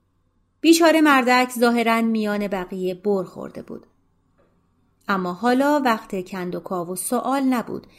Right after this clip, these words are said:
که اخیراً کور شده اید یا سالها پیش.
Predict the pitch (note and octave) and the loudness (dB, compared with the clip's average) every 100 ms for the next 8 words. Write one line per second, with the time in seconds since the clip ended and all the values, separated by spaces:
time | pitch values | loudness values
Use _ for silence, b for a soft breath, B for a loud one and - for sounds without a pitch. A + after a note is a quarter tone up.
0 | b _ G3+ F#3+ G#3+ A3 - A3+ B3 A3 | b _ -6 0 2 2 0 0 2 0
1 | - F#3 - F#3+ F3+ F3 F3 E3 b b | -4 -10 -8 -8 -6 -6 -10 -12 b b
2 | G3 F3+ F3+ F#3+ F3 F3+ F3+ - G3+ - | -6 -6 -6 -8 -8 -10 -14 -14 -12 -12